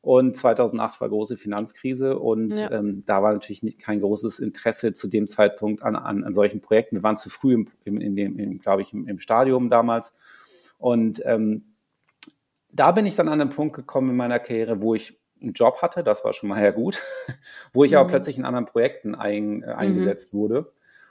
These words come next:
Speaker 1: und, äh, in Projekten, die gar nichts mehr mit der Welt, wo ich vorher unterwegs war und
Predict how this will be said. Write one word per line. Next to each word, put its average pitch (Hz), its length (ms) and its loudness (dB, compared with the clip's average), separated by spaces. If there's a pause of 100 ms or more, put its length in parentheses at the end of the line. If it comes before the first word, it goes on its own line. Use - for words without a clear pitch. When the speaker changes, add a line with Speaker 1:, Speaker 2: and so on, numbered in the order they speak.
Speaker 1:
und, 123 340 2
äh, 113 260 0
in 113 160 -6
Projekten, 123 560 2
die 117 140 -6
gar 117 240 2
nichts 107 240 -8
mehr 101 80 -4
mit 98 180 -4
der 90 140 -2
Welt, 95 220 -8
wo 98 80 -6
ich 92 120 -8
vorher 127 260 0
unterwegs 92 460 -6
war 107 100 6
und 95 180 -4